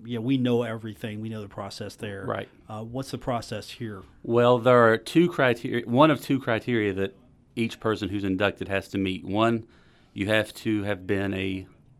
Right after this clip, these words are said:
Speaker 2: a graduate of the School of Journalism and Mass Communications, or whatever it was called at the time. It was just School of Journalism when I was there. Uh, secondly, if not, if you're not a graduate, you have to have, uh, contributed to the School of Journalism either through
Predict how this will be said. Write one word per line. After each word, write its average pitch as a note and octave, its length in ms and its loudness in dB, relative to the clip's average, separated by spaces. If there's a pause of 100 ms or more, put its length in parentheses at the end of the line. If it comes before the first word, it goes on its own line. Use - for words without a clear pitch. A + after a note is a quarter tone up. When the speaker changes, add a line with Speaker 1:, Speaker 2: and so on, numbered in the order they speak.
Speaker 2:
a F2+ 80 -10
graduate G2+ 680 -2
of F#2 280 -8
the F#2 240 -6
School G2 260 -10
of F2+ 80 -8
Journalism F#2 580 -4
and F#2 80 -2
Mass F#2 220 -4
Communications, F#2+ 680 -6
or A#2 160 0
whatever G2+ 280 4
it G#2+ 40 -4
was - 120 -12
called F2 200 -4
at F#2+ 80 -10
the - 80 -14
time. G2+ 240 -8
It G2+ 60 -8
was G2 200 -12 (180)
just C#3 160 -4
School A#2+ 220 0
of G2 60 -2
Journalism G2 460 2
when G2 100 -2
I G2 80 -2
was F#2+ 120 -8
there. A2 200 -10 (880)
Uh, G2+ 380 0
secondly, A#2+ 760 4 (260)
if G#2+ 160 -4
not, A2+ 300 4
if G2 160 -4
you're G#2 100 2
not G#2 140 6
a F#2 60 2
graduate, G#2 640 4 (100)
you A2+ 100 0
have A2 220 2
to A2+ 200 -2
have, G#2 480 -2 (580)
uh, G2+ 220 -2
contributed A2+ 540 0
to - 80 -6
the F#2 80 -8
School G2+ 260 -4
of F#2+ 80 -4
Journalism G2+ 880 0
either G#2 280 0
through G2+ 440 -2